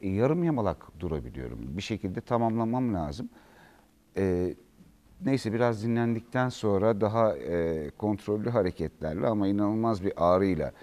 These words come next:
e, o sahneyi tamamlamıştım. Hemen akabinde de benim bunu çekmem lazım. <laughs> Yani masanın altında, e, o bel ağrısıyla, e, elleri bağlı bir şekilde,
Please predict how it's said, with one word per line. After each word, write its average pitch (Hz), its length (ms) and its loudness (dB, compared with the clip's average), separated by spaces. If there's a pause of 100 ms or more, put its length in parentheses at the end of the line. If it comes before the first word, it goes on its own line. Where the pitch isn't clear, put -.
(400)
e, 73 760 -2 (440)
o 98 60 0
sahneyi 87 480 0
tamamlamıştım. 80 760 -4
Hemen 135 260 0
akabinde 113 500 -2
de 151 120 -2
benim 160 260 0
bunu 180 180 0
çekmem 62 480 -6
lazım. 90 340 2
<laughs> - 0 -
Yani 98 340 4 (340)
masanın 110 520 2
altında, 98 640 -2 (140)
e, 85 60 -2 (720)
o 101 280 0
bel 90 400 2
ağrısıyla, 87 680 0 (580)
e, 85 40 0 (380)
elleri 107 440 4
bağlı 110 320 6
bir 120 40 -4
şekilde, 92 600 -2